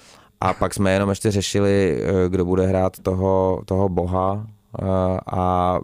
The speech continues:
byli v hře dva lidi, oba dva super,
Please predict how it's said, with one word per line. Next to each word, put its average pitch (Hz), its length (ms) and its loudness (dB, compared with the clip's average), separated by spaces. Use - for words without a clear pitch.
byli 90 340 0
v 80 340 -2
hře 90 220 0
dva 90 220 -2
lidi, 92 440 2
oba 92 220 2
dva 90 160 0
super, 92 360 -2